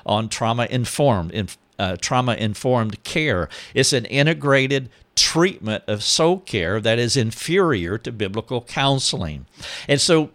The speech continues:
please understand that when I mention these names, that I c-,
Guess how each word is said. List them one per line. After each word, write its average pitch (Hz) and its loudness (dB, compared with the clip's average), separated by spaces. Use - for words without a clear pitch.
please 214 2
understand 123 0
that 113 -4
when 117 -4
I 110 -2
mention 131 0
these 110 0
names, 117 -2
that 113 -2
I 156 2
c-, - -14